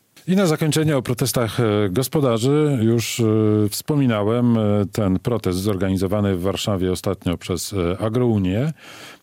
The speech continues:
To jakaś, e, nowa grupa pojawiła się na horyzoncie, jeśli chodzi o organizowanie protestów rolniczych. Niektórzy porównują do samoobrony wręcz.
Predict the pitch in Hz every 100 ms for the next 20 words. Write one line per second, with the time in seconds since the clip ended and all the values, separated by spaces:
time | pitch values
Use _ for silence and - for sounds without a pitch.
0 | 104 107 104 101 107 - 107 101 101 104
1 | 104 120 110 113 110 107 107 104 104 104
2 | 104 92 95 127 - 78 76 87 82 82
3 | 87 87 - 90 85 82 101 92 87 95
4 | 101 104 95 - 95 98 85 92 95 90
5 | 92 - - - 104 107 107 104 98 95
6 | 95 95 - 92 101 92 104 92 95 90
7 | 101 - 113 104 107 104 - 151 135 135
8 | 113 107 120 113 107 - 110 107 104 95
9 | 80 67 69 69 64 -